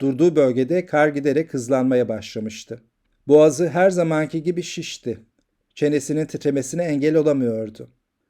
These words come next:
Boğazında içine iki kapak konyak sallandırılmış sıcak bir kahve yudumu olduğunu hayal etmeye çalıştı. Ağaçların yanındaki yarı yarıya yıkılmış barakada miyavlayan Pireli Pasaklıyı gördü.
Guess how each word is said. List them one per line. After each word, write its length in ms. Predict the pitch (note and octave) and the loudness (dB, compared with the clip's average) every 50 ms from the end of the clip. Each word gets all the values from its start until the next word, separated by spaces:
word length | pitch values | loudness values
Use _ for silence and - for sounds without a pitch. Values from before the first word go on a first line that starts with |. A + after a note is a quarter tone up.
| _ - | _ 2
Boğazında 480 | C#3 C#3+ D3 C#3 - D#3 D#3 D3+ E3 | 6 6 6 6 4 0 -2 -2 0
içine 300 | F3 D#3 - - D#3+ E3 | -2 -2 -2 -4 -6 -6
iki 220 | F3 E3+ - F#3+ F3+ | -6 -6 -8 -6 -4
kapak 380 | - D3+ - D#3 D3+ D3+ - | -4 -2 0 -2 -2 -2 -2
konyak 400 | - C#3+ C#3+ C#3+ D#3 E3 E3 E3 | -2 0 0 0 0 -2 -6 -6
sallandırılmış 800 | - D3 C3+ C3+ C3+ C3+ C3+ C3 C3 B2+ B2+ C3 C#3 D#3+ F3+ E3 | -4 -2 -2 0 0 0 0 0 0 0 -2 -2 -2 -4 -6 -8
sıcak 440 | - - C3+ A#2+ D3+ E3+ E3+ - - | -8 -8 -4 -2 -2 -2 -2 -4 -8
bir 100 | C#3 C3+ | -6 -6
kahve 280 | - C3+ A#2+ A#2 D#3 | -6 -6 -6 -4 -4
yudumu 340 | C#3 C3+ B2+ A#2+ B2+ C3+ D3+ | -2 -2 -2 -2 -2 0 0
olduğunu 360 | D3 C3 C3 A#2+ C#3 D3 D3 | 0 0 0 -2 -4 -4 -2
hayal 260 | C#3+ C#3 C3+ C3 B2+ | 0 2 2 2 0
etmeye 380 | A#2+ A2+ - - A#2+ A2 G#2+ G#2+ | -2 -4 -6 -8 -8 -8 -8 -8
çalıştı. 560 | - - A2 G2+ - - - - - - - _ _ _ _ _ _ _ _ _ | -10 -12 -12 -12 -14 -18 -20 -20 -20 -20 -20 _ _ _ _ _ _ _ _ _
Ağaçların 560 | - D#3 F3 G3 F#3+ - - G#3+ G#3+ A#3+ A3 | -4 -2 -2 -2 -4 -2 0 0 0 2 2
yanındaki 420 | F3+ F3+ F3+ F3+ F3 F#3 F3+ - G3+ | 0 0 0 0 -2 -2 -4 -4 -2
yarı 240 | E3 D3+ D#3 E3+ | 0 2 2 2
yarıya 320 | F#3+ F3 D#3+ D3 C#3+ D3+ D3 | 4 2 2 2 2 0 0
yıkılmış 520 | C#3 C#3 C#3 - D3 C3 C#3 C3 - - | 0 -2 -2 -2 -2 -2 -2 -4 -4 -2
barakada 640 | B2+ C3+ D#3 E3 D#3+ C3+ A#2+ G#2 A#2+ B2+ D3 E3+ E3+ - _ _ _ - | 0 0 0 0 -2 -4 -4 -2 -2 -2 -2 -4 -6 -10 _ _ _ -2
miyavlayan 720 | B2+ C3 C#3 C#3 C3+ C3+ C3+ C3+ C3+ C#3 C#3+ D3 C#3 C#3 | 0 2 4 4 4 2 2 2 4 4 4 2 0 -2
Pireli 260 | - C#3 C#3+ C#3+ D3+ | -2 -2 0 0 0
Pasaklıyı 680 | D3 - C#3 - - C#3+ C3 B2+ - C3+ C3+ B2+ B2 A2+ | -2 -2 -4 -4 -2 -2 -4 -4 -4 -2 -2 -2 -2 -2
gördü. 460 | A#2 A2+ A2 G#2+ G#2 G2 G#2 - - | -4 -4 -4 -4 -6 -10 -14 -18 -20